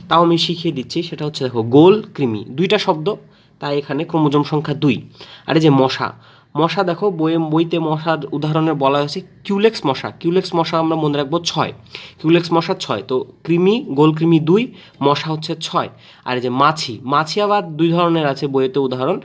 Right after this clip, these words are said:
একটা হচ্ছে ফলের মাছি আর একটা হচ্ছে গৃহমাছি। এখন কথা হচ্ছে, ভাই, আমি কিভাবে মনে রাখবো যে ফলের মাছি আট আর গৃহমাছি বারো? দেখো ভাই, ফল তো ছোট, সাইজে ছোট, আর গৃহ, গৃহ মানে কি? বাড়ি,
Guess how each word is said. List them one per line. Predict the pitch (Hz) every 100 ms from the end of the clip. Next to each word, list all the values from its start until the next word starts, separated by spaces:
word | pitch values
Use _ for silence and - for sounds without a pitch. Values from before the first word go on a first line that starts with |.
| - -
একটা | 127 156
হচ্ছে | 156 -
ফলের | 151 170 196
মাছি | 196 196 226
আর | 196
একটা | 185 160
হচ্ছে | - 139
গৃহমাছি। | 143 156 147 127 - 117
এখন | 147 160
কথা | 170 175
হচ্ছে, | 175 165
ভাই, | 151 165 165 - - -
আমি | 160
কিভাবে | 165 175 170
মনে | 170 165 165
রাখবো | 160 156 156 160 - - 147
যে |
ফলের | 147 156 160 165
মাছি | 156 156 156
আট | 147 147
আর | 147
গৃহমাছি | 139 147 151 143 143 139
বারো? | 131 139 - _ - - - -
দেখো | 139 160
ভাই, | 151 175 131 - - _ _
ফল | - 180 202
তো | 202 196
ছোট, | - 202 147
সাইজে | 123 151 156 160
ছোট, | 160 151 123 110 127
আর | 131 139
গৃহ, | 156 156 165 160 139
গৃহ | 151
মানে | 151 147
কি? | 147 135
বাড়ি, | 139 135